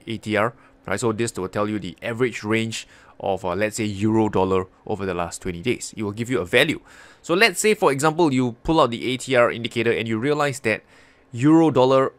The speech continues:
over the last twenty days, it moves an average of hundred pips.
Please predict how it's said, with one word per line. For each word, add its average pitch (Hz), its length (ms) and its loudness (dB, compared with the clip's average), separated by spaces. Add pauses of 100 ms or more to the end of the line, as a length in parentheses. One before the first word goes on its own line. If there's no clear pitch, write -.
over 135 160 -2
the 117 100 0
last 113 280 0
twenty 120 200 -4
days, 113 280 -2
it - 100 -12
moves 120 480 -4
an 101 240 -10
average 104 460 -4
of 90 160 -8 (220)
hundred 120 420 -4
pips. - 320 -12